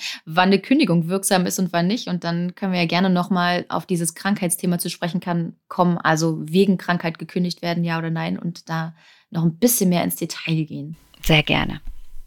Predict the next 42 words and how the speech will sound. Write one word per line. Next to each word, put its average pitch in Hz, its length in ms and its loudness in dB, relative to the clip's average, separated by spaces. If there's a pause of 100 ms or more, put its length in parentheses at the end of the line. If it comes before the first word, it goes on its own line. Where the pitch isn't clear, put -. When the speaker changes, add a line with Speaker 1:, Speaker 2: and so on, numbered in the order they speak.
(120)
Speaker 1:
Ähm, 190 300 0
bei 190 120 2
Eltern 226 500 2
kommen 233 180 4
ja 220 100 6
nicht 214 220 6
nur 254 100 4
die 185 120 2
eigenen 214 400 2
Krankentage 254 680 -4
dazu, 254 320 -6
sondern 196 320 0
auch 175 140 0
die 208 200 0
der 185 120 2
Kinder. 220 560 2 (140)
Wie 160 500 2
ist - 160 2
es - 200 0
denn 208 520 6
da 226 600 2 (100)
mit 196 240 -4
der 196 260 0
arbeitsrechtlichen 190 680 0
Situation? 170 560 0
Brauche 170 280 2
ich 214 100 -6
da 180 160 0
ab 208 80 -4
dem 202 80 2
ersten 202 380 -2
Krankheitstag 208 640 -6
des 202 160 -8
Kindes 214 460 -2
einen - 80 -6
Krankenschein? 269 800 -2
Das 190 240 0
wollte 190 340 4 (480)
T 320 180 10
von 165 220 4
uns 160 220 0
wissen. 165 420 -2